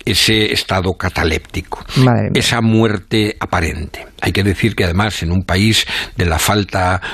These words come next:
Speaker 1: de medios, de la pobreza estructural terrible que es Haití, pues no es frecuente encontrar un hospital, ni mucho menos que en el hospital que trabajosamente encontremos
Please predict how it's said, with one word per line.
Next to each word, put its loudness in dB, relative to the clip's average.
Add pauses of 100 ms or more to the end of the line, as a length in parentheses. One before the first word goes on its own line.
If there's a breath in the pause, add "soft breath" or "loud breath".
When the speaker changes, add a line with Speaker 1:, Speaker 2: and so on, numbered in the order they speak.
(140 loud breath)
Speaker 1:
de 2
medios, -2 (220 loud breath)
de -4
la -2
pobreza 0
estructural -2
terrible 0
que -4
es 0
Haití, 2 (440 loud breath)
pues 2
no 4
es 0
frecuente 0
encontrar 0
un 2
hospital, -2 (340 loud breath)
ni 4
mucho 4
menos 0 (240 loud breath)
que 0
en 0
el 0
hospital 0
que -14
trabajosamente -2
encontremos 0